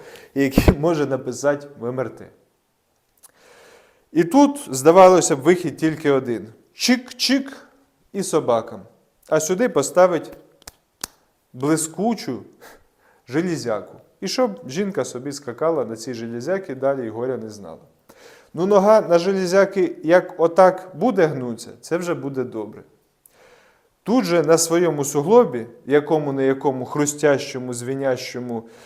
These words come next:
е, <laughs> і з дискомфортом, нога ще гнеться і функціонує,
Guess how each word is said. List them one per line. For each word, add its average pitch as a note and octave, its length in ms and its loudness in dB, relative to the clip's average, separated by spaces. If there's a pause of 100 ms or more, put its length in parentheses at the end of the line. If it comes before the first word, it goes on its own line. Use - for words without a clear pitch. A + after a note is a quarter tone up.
(200)
е, B2 460 0 (460)
<laughs> - 500 -20
і E3 160 0 (160)
з B2+ 120 -10
дискомфортом, C#3+ 920 -4 (280)
нога C3 340 -2
ще F3+ 220 -8
гнеться C#3 480 -10 (120)
і - 60 -16
функціонує, D3+ 760 -14